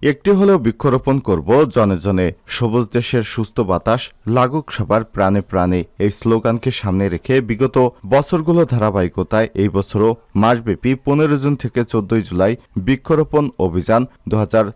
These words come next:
চব্বিশ কর্মসূচি ঘোষণা করেছে বাংলাদেশ ইসলামী ছাত্র শিবির। কর্মসূচি উদ্বোধন করতে আয়োজনে প্রধান অতিথি হিসেবে ছিলেন কেন্দ্রীয় সভাপতি মঞ্জুরুল ইসলাম।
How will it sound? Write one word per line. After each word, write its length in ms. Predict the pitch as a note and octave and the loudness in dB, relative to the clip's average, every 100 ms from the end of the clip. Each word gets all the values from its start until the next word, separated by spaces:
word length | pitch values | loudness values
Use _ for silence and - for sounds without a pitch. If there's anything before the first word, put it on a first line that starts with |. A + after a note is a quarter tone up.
| _ | _
চব্বিশ 360 | C#3+ C3 D3+ - | -2 -2 -2 -2
কর্মসূচি 680 | B2 G#2+ A2+ G#2+ G#2 - G2 | 0 0 0 -2 -4 -4 -4
ঘোষণা 400 | G2+ F#2+ A2 A2 | -4 -2 -2 0
করেছে 420 | F#2 E2+ - G#2 | -2 -4 -2 -2
বাংলাদেশ 560 | F2 F2+ F#2 F#2+ - - - | 0 0 0 -2 -8 -10 -6
ইসলামী 400 | B2 D3 C#3+ C3+ | -4 0 0 0
ছাত্র 340 | - F2+ F#2+ | -2 -4 -4
শিবির। 440 | - G2+ G2+ F2 - - | -4 -4 -2 -4 -6 0
কর্মসূচি 560 | C3+ D3 F3 E3 - A#2+ | 2 4 2 -2 -2 -2
উদ্বোধন 440 | F#2+ B2 B2 B2+ | -2 -2 0 0
করতে 520 | - F2 _ A#2 C#3 - - | 0 -4 _ 0 0 -2 -2
আয়োজনে 400 | C3+ D3 E3+ E3+ | 0 2 2 0
প্রধান 340 | C3 C3 D3+ | 0 0 0
অতিথি 380 | C3+ A#2 B2 - | 0 0 -2 -2
হিসেবে 340 | G#2 - F#2+ G2+ | -4 -2 -2 -2
ছিলেন 380 | - F2 B2+ | -2 -2 -2
কেন্দ্রীয় 400 | C#3 C3+ C#3 C#3+ | -2 0 0 0
সভাপতি 680 | D3 - E2+ E2+ G2 - C#3 - - | -2 -2 -4 -2 -4 0 -2 -2 -2
মঞ্জুরুল 500 | A#2 C3 D3+ D3 A#2+ | 0 2 0 0 0
ইসলাম। 380 | F2+ - G2+ | -2 -2 -2